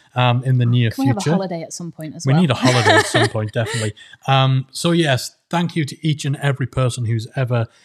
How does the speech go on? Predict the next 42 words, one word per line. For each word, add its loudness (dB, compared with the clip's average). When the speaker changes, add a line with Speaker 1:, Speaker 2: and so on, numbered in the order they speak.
Speaker 1:
given 2
us -2
even 0
the 2
smallest 0
iota 0
of 4
your 2
attention, 0
your -4
time. 0
Um, 0
we 2
truly, 2
truly 0
appreciate -4
it. -4
You -6
enable -4
us -10
to -2
run 4
a 4
business 4
that 2
doesn't 4
feel 4
like 2
a 0
business, 4
do 2
a 4
job 2
that -6
doesn't -6
feel -4
like -6
a -16
job, 0
and -10
live -6
a -8